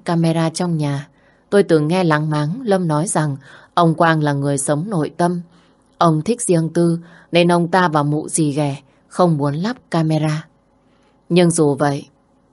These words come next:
tôi cũng không dám có bất cứ manh động nào. Bên dưới tầng ông Quang và Lâm đang cho mấy con cá coi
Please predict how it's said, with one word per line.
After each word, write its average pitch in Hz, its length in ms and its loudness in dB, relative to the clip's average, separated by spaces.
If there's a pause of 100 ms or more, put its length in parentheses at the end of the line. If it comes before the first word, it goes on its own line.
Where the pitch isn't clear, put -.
(140)
tôi 202 140 2
cũng 202 200 -4
không 196 200 -2
dám 160 440 -4 (320)
có 156 160 2
bất 208 240 -2
cứ 156 300 0
manh 214 260 -4
động 151 260 0
nào. 143 320 -4 (1800)
Bên 175 180 6
dưới 156 200 4
tầng 156 240 2
ông 160 220 -2
Quang 160 280 -2
và 147 120 0
Lâm 160 280 0 (380)
đang 160 220 4
cho 165 160 0
mấy 147 200 2
con 170 200 -2
cá 147 200 -4
coi 165 380 0